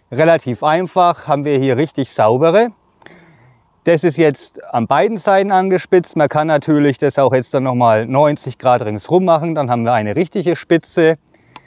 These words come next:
wie wir wollen. Das Ganze dann am besten noch im Feuer, also am Feuerrand gehärtet, damit es hier vorne dann auch richtig schön hart ist, das Holz, und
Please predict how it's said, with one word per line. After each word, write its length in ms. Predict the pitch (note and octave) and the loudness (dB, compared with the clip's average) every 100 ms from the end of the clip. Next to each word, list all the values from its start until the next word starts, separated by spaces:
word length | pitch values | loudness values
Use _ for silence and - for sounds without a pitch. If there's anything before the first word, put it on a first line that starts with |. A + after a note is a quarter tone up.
| _ _ _ | _ _ _
wie 120 | C3 | 2
wir 160 | B2+ A2 | 2 4
wollen. 460 | C#3 F3 G3+ - _ _ _ _ _ _ _ - | 4 2 0 -6 _ _ _ _ _ _ _ -20
Das 140 | - | -6
Ganze 320 | C#3 D#3 D#3+ | -2 -2 0
dann 180 | D#3 D3+ | 0 2
am 120 | C#3 | 0
besten 420 | C#3 C#3+ - - C#3+ | -2 -4 -4 -4 0
noch 220 | C#3 - | 0 0
im 420 | C#3 B2+ B2 A2 | -2 0 0 -4
Feuer, 540 | - C#3+ D3+ D3+ D3+ | 0 2 4 4 2
also 280 | B2 B2 B2 | 0 -2 0
am 240 | A#2+ A#2 A2+ | 0 -2 -2
Feuerrand 800 | B2+ A2+ G#2+ A2+ C3+ E3 - - _ _ _ _ _ _ _ - | -2 0 2 2 0 -2 -10 -20 _ _ _ _ _ _ _ -6
gehärtet, 760 | G#2+ A#2+ E3+ G3+ G#3 G3+ - _ _ _ _ _ _ | -2 2 0 2 -2 -2 -14 _ _ _ _ _ _
damit 240 | A#2+ B2+ | 0 2
es 160 | C3+ C3 | 2 0
hier 220 | C3+ B2+ | 2 2
vorne 280 | - C#3 C#3 | 2 0 2
dann 140 | B2+ | 0
auch 200 | A#2+ A2 | 0 -2
richtig 280 | C#3 - B2+ | -4 -4 -6
schön 300 | - A#2 G2 | 0 0 0
hart 180 | B2+ E3+ | -2 0
ist, 240 | F#3 D#3+ | -2 -4
das 160 | E3 - | -6 0
Holz, 380 | D#3 D3 D3 - | 2 2 -2 -6
und 260 | A#2+ B2 | -6 -6